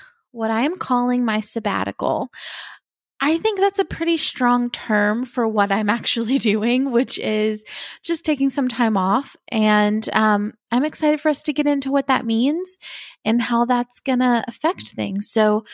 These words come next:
let's have a little heart to heart. So when I started my business years ago, in the original iteration, however long that's been,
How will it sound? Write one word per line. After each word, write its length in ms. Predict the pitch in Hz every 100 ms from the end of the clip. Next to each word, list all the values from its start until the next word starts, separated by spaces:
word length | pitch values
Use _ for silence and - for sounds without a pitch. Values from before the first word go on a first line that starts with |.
| - - -
let's 220 | 254 277
have 180 | 320 311
a 40 |
little 500 | 311 311 294 277 -
heart 400 | - - 247 - -
to 140 | - 247
heart. 540 | - 208 - - - -
So 460 | - 269 247 247 240 _
when 200 | 269 294
I 280 | - 285 285
started 540 | 269 - - 277 339 349
my 160 | 359
business 840 | 320 214 190 185 285 330 - - - _ _
years 420 | - 196 214 202 196
ago, 520 | 196 180 - 233 247 - - - - _ _ -
in 480 | 214 214 214 208 214 -
the 100 | 214
original 540 | 202 214 214 214 202
iteration, 580 | 196 190 180 185 - 214
however 300 | 220 196 185
long 220 | 185 185
that's 260 | 185 175 -
been, 340 | - 180 285